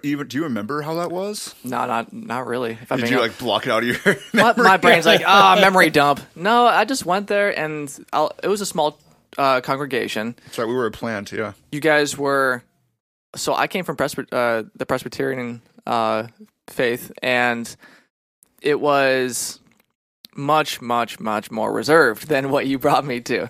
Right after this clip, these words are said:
Speaker 1: That's right.
Speaker 2: And everyone's going nuts. Everyone's going crazy. And, uh, yeah, it was, it was quite a different experience 'cause I was still really lo-, young. I'd say I probably, I was, like, what, sixteen to seventeen.
Speaker 1: You were probably sixteen when I first, when I first brought you, yeah.
Speaker 2: Right,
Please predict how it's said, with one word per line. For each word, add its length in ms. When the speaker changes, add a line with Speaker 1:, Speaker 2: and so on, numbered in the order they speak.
Speaker 1:
That's 220
right. 100
Speaker 2:
And 100
everyone's 280
going 260
nuts. 240
Everyone's 240
going 240
crazy. 640
And, 400
uh, 460
yeah, 320
it 80
was, 380
it 80
was 160
quite 280
a 40
different 240
experience 360
'cause 120
I 100
was 160
still 160
really 240
lo-, 220
young. 360
I'd 180
say 200
I 40
probably, 340
I 60
was, 140
like, 200
what, 260
sixteen 1120
to 100
seventeen. 600
Speaker 1:
You 60
were 60
probably 200
sixteen 480
when 80
I 80
first, 360
when 120
I 40
first 360
brought 240
you, 80
yeah. 260
Speaker 2:
Right, 340